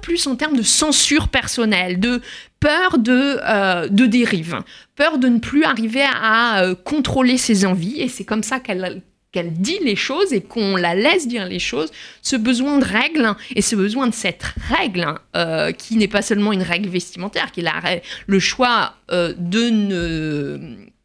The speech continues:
le choix de, de, de, d'éloignement à l'égard, euh, à l'égard des hommes, euh, qui est en quelque sorte une règle de vie, euh, qu'elle s'est donnée à elle-même, comme, euh, comme Ulysse se serait attaché au mât, quoi.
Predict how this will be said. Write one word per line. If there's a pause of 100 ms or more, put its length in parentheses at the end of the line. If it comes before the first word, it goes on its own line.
(480)
le
choix
de,
de,
de,
d'éloignement
à
l'égard,
euh, (340)
à
l'égard
des
hommes, (480)
euh,
qui
est
en
quelque
sorte
une
règle
de
vie, (220)
euh, (140)
qu'elle
s'est
donnée
à
elle-même, (360)
comme,
euh,
comme
Ulysse
se
serait
attaché
au
mât,
quoi.